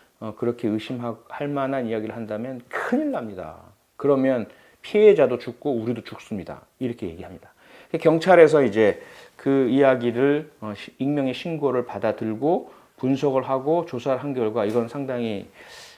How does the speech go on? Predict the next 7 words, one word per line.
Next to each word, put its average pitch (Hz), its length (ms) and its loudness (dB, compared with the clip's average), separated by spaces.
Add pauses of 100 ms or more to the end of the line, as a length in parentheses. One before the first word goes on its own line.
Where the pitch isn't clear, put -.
(120)
어, 98 440 -10
수사에 107 960 -2 (280)
필요성이 135 440 -6
있다라고 90 380 -4
판단을 117 320 -8
하고, 131 500 -4 (380)
그런데, 135 680 4